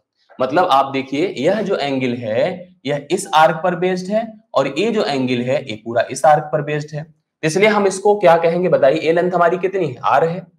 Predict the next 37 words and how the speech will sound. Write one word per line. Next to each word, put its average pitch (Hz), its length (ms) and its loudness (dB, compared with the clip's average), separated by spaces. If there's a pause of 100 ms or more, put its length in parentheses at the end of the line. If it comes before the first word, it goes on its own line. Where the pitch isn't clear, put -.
(340)
और 165 160 4
अगर 165 260 6
आपने 196 300 4
देखा 165 300 -2
कि 175 200 -4
यह 165 140 2
पूरी 175 300 -2
length 214 200 2
टू 214 380 -6
पाई 156 300 4
आर 131 160 4
होती 110 380 -10
है 131 200 -2 (100)
तो - 440 -10
यह 165 140 2
length 170 220 0
अकेले 160 340 -4
कितनी 170 300 -6
होगी? 98 260 -10
पाई 127 320 -2
आर 156 140 6
होगी। 156 340 -8 (340)
मैं 123 100 -2
लिख 127 120 0
सकता 123 260 -4
हूं 120 120 -2
पाई 131 280 0
आर 156 160 6
है। 156 180 -8 (1160)
अब 147 100 8
आप 151 180 6
इसको 151 220 0
समझिए, 120 460 -2
तो - 440 -8
यह 180 100 6
जो 180 180 2
angle 170 340 2